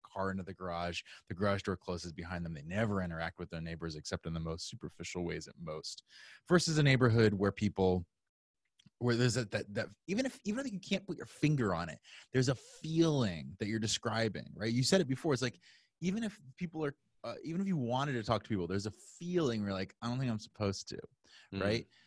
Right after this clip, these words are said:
Speaker 1: So I think the difference between those neighborhoods is whether or not people feel a sense of ownership and have contributed,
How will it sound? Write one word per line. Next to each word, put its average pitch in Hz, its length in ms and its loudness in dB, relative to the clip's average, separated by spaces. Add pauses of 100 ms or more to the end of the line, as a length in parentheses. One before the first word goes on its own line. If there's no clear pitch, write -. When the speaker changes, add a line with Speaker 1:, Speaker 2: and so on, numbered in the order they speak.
(140)
Speaker 1:
So 127 480 0 (640)
I 135 60 2
think 165 200 2
the 147 80 4
difference 135 420 2
between 123 320 0
those 98 200 0
neighborhoods 104 1000 0
is 104 300 -2
whether 95 340 0
or 107 80 2
not 98 220 0
people 90 320 -8
feel 90 260 -4
a 90 80 -4
sense 90 260 -6
of 85 120 -8
ownership 87 600 -6
and 90 240 -6
have 95 200 -12
contributed, 95 800 -4